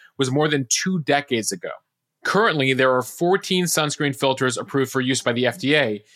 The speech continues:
but Europe actually has already approved thirty sunscreen filters. Many sunscreen ingredients that have appeared in foreign-made sunscreens for decades and are favored by consumers for their ease of use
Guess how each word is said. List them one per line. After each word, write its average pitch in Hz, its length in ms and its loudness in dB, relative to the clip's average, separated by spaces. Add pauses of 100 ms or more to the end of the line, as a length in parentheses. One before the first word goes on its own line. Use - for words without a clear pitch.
(160)
but 143 200 -2
Europe 185 420 4
actually 139 300 2
has 127 80 -2
already 151 260 0
approved 139 400 0
thirty 165 520 0
sunscreen 110 540 -4
filters. - 500 -12 (280)
Many 160 240 2
sunscreen 170 480 2
ingredients 147 420 2
that 143 100 2
have 135 100 0
appeared 147 280 2
in 135 120 0
foreign-made 160 560 2
sunscreens 139 500 0
for 127 140 0
decades 117 640 0 (200)
and 120 80 0
are 123 80 2
favored 143 320 2
by 131 220 4
consumers 127 480 0
for 123 100 -2
their 117 200 2
ease 135 260 0
of 120 140 0
use 120 400 0